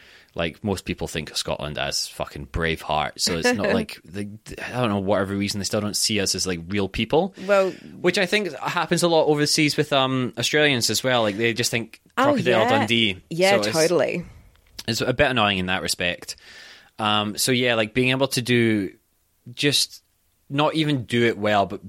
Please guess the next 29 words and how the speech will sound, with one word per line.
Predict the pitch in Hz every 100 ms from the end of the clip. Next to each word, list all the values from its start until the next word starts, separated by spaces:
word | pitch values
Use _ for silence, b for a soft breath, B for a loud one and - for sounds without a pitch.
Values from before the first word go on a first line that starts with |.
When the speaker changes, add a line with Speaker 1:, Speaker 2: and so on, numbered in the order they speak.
| -
Speaker 1:
be | - 107
able | 107 110
to | 107
be | - 107 101
in | 104 107
it | 147 - - -
and | 117 113
then | 107
have | 104 107 101 95 -
the | 113
room | 107 104
to | 92 101
improv | - 107 107 101 90
or |
play | - - 104 92
with | 95 -
it | 98
as | 98 95
well | 101
and | 98 101
not | 101 92 -
just | 107 -
be | 98
concentrating | - 95 95 95 95
on | 95
the | 92
accent | 98 95 - 113
is | 92
something | - 80